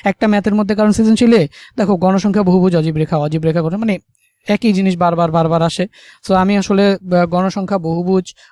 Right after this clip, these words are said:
অজীব রেখা, আয়তলেখ এগুলা কম্বাইন করে কোনো সৃজনশীল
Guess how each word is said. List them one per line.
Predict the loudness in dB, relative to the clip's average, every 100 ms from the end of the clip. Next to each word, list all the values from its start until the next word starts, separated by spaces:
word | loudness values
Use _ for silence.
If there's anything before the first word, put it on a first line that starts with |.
| -8
অজীব | -4 -4 -2
রেখা, | -2 0 0
আয়তলেখ | 0 -2 -2 -2 0
এগুলা | 0 0 2 0
কম্বাইন | 2 2 4 2 2
করে | 2
কোনো | 2 0
সৃজনশীল | 0 -2 0 -2